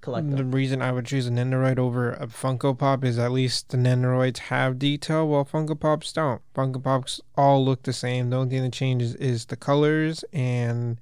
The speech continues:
Speaker 2: the hair, because they go with that very minimalist-, minimalistic look, which just dots for eyes.
Speaker 1: Yeah.
Speaker 2: A little thing for a mouth. But there are some of them that, um,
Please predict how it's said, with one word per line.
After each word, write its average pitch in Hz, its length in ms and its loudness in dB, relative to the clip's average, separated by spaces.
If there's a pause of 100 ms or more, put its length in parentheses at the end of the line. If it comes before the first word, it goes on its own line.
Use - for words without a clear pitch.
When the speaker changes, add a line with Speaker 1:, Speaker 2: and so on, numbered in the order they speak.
(160)
Speaker 2:
the 131 80 0
hair, 113 380 -4 (300)
because 123 240 0
they 127 140 2
go 127 220 4
with 131 160 2
that 123 140 -2
very 123 260 2
minimalist-, 123 760 0
minimalistic 131 1300 -2 (180)
look, 127 460 -4
which 127 140 -4
just - 220 -4 (160)
dots 135 260 0
for 127 180 -2
eyes. - 580 -6
Speaker 1:
Yeah. 135 220 -2 (140)
Speaker 2:
A 127 80 -4
little 127 320 2
thing 127 240 0
for 120 280 -4
a 117 40 -2
mouth. 113 380 -8 (100)
But 123 120 -2
there 139 120 4
are 160 120 6
some 151 240 -2
of 156 100 2
them 127 180 2
that, 113 180 -2 (200)
um, 120 400 0